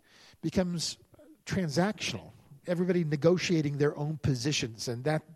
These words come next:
that's not very romantic, is it? Uh, wh-, when you get into this, "Well, I did this for you, now you have to do this for me. We, we, we spent this Christmas with your family, now we get to spend Christmas with my family."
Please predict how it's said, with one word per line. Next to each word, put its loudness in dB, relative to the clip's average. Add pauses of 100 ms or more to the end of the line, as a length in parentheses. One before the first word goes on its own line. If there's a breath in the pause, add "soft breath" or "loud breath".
(180)
that's -2
not 0
very 6
romantic, 0
is -4
it? -10 (920 loud breath)
Uh, -4
wh-, 8
when 10
you 6
get 6
into 2
this, 0
"Well, 6
I 4
did -2
this -2
for 2
you, 10 (360 loud breath)
now -2
you 2
have 2
to -6
do 4
this 2
for 0
me. -2
We, 4
we, 2
we 0
spent 0 (180 loud breath)
this 10
Christmas 0
with 0
your 10
family, -2
now 2
we 2
get 0
to -8
spend -2
Christmas -4
with 0
my 4
family." -10